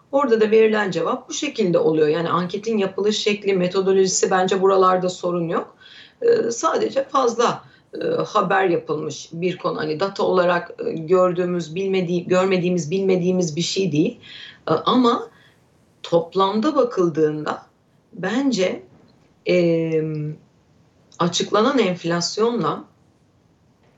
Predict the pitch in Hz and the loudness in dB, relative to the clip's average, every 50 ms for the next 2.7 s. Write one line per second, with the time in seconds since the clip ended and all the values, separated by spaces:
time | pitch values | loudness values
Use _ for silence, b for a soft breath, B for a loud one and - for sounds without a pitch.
0 | _ _ _ _ _ _ b b b b b b b b b b _ _ _ _ | _ _ _ _ _ _ b b b b b b b b b b _ _ _ _
1 | - - 185 185 190 294 294 247 196 180 165 160 156 156 151 170 151 135 147 143 | -6 -2 -2 0 2 2 2 2 2 2 0 -2 -4 -4 -4 -6 -6 -6 -10 -12
2 | - - 185 196 208 214 185 175 156 156 190 262 392 | -10 -8 -6 -2 -2 -2 -2 -2 -4 -4 -4 -6 -8